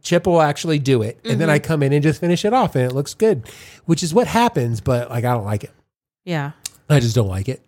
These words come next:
Speaker 1: I don't like doing it.
Speaker 2: Yeah.
Speaker 1: And I don't like painting.
Speaker 2: You didn't, you didn't do all the grunt work. I stuffed pillows.
Speaker 1: Yeah, you did. Well
Speaker 2: And
Speaker 1: done.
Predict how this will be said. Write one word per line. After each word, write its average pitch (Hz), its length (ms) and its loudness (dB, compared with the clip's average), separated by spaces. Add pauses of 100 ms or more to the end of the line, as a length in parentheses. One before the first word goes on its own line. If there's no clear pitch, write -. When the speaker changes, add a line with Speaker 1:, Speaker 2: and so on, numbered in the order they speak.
Speaker 1:
I - 60 -2
don't 123 100 2
like 117 160 0
doing 123 220 2
it. - 140 -10 (240)
Speaker 2:
Yeah. 180 320 -6
Speaker 1:
And 131 100 2
I 123 60 4
don't 120 100 0
like 110 160 -4
painting. 107 360 -4 (120)
Speaker 2:
You 254 200 0
didn't, 302 380 0
you 254 140 0
didn't 302 160 0
do 226 140 2
all 170 160 0
the 185 80 0
grunt 156 240 -4
work. 147 240 -4 (100)
I 208 160 -4
stuffed - 400 -6
pillows. 147 420 -2
Speaker 1:
Yeah, 110 120 2
you 101 160 2
did. 92 300 -4 (300)
Well 123 160 4
Speaker 2:
And 104 340 2
Speaker 1:
done. - 80 -16